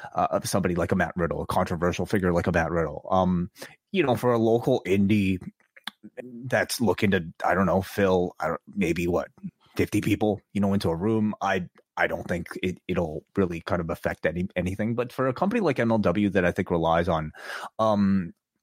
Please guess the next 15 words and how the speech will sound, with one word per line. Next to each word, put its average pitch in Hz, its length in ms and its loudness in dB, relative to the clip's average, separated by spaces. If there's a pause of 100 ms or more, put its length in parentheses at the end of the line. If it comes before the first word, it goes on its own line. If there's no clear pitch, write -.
(180)
a 147 40 2
lot 233 180 2
of 247 180 -2
goodwill 107 720 2
on, 101 140 2
like, 107 140 2
a 110 40 2
national 101 520 2
level, 85 380 0
and 107 120 2
I 107 100 4
think 151 240 -4
online 104 360 4
buzz, 90 460 -2
really, 90 340 -2